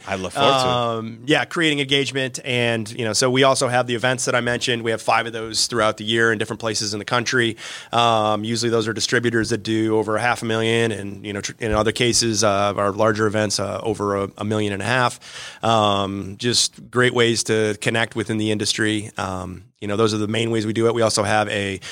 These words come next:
Speaker 2: print magazine, print and promo marketing magazine. Um, you can sign up for that as well and receive that monthly.
Speaker 1: By the way, if you're, like,
Speaker 2: So
Speaker 1: a marketing manager at an organization, <clears throat> it's not a bad thing to sign up to as well, because you can gain ideas and then you can drive the
Speaker 2: Absolutely.
Speaker 1: partnership and relationship with your distributor.
Speaker 2: Absolutely.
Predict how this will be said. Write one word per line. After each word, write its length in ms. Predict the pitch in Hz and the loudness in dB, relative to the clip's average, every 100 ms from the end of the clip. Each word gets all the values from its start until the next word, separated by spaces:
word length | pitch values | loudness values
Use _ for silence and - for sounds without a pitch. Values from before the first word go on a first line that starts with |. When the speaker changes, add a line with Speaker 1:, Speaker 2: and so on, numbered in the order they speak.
| - - | -16 -2
Speaker 2:
print 180 | 139 135 | 0 2
magazine, 580 | 127 123 113 117 117 107 | 2 2 2 2 0 0
print 180 | 135 123 | -2 -2
and 80 | |
promo 240 | 120 113 107 | 0 2 4
marketing 380 | 107 104 104 107 | 2 2 0 2
magazine. 640 | 107 107 104 107 107 104 | 0 0 0 0 -2 -4
Um, 360 | 101 95 92 101 | -6 -4 -4 -6
you 120 | 104 | -6
can 180 | - 92 | -6 -2
sign 240 | 101 98 | -2 -2
up 80 | 95 | -2
for 100 | 98 | -4
that 180 | 98 98 | -2 -2
as 120 | 92 | -4
well 300 | 98 101 107 | 0 2 2
and 100 | 95 | 0
receive 280 | 92 - 98 | -4 -6 -4
that 180 | 104 - | -4 -4
monthly. 340 | 107 104 113 | -4 -4 -2
Speaker 1:
By 140 | 110 254 | 0 2
the 80 | |
way, 160 | 196 120 | 2 2
if 140 | 123 220 | 2 0
you're, 140 | 269 | 0
like, 160 | 226 101 | 0 2
Speaker 2:
So 80 | |
Speaker 1:
a 20 | 117 | 2
marketing 540 | 107 120 160 131 107 | 4 2 2 0 2
manager 540 | 104 101 113 117 143 123 | 0 0 -2 0 2 2
at 180 | 107 | 2
an 140 | 101 104 | 0 0
organization, 960 | 107 107 104 92 95 98 143 143 147 - _ | 0 0 -4 -2 -4 -2 0 0 -2 -8 _
<clears throat> 200 | _ _ | _ _
it's 160 | 151 175 | -6 4
not 140 | 240 247 | 4 4
a 40 | |
bad 320 | 139 156 160 | 4 4 4
thing 180 | 175 160 | 2 2
to 60 | 131 | 2
sign 280 | - 135 135 | 2 2 2
up 140 | 123 | 0
to 260 | - 139 123 | -2 -2 -2
as 140 | 104 | -2
well, 220 | 123 190 | 2 4
because 320 | 160 123 135 139 | 4 0 -2 -2
you 80 | |
can 160 | 147 139 | -4 -2
gain 240 | 131 151 | 0 2
ideas 460 | 156 131 131 165 139 | 4 2 2 0 0
and 100 | 135 | 0
then 120 | 127 | 0
you 80 | 131 | 0
can 120 | 139 120 | -2 -2
drive 300 | 113 135 147 | 2 2 2
the 40 | |
Speaker 2:
Absolutely. 160 | 135 110 | 0 2
Speaker 1:
partnership 420 | 160 165 156 131 | 2 2 0 -2
and 100 | 127 | 0
relationship 600 | 113 117 156 - 127 123 | 0 0 -2 -4 -4 -4
with 140 | 113 110 | -4 -6
your 100 | 110 | -6
distributor. 680 | 107 - 196 135 92 90 - | -6 -4 -2 0 -2 -4 -8
Speaker 2:
Absolutely. 560 | 113 110 101 87 95 | -12 -10 -10 -10 -12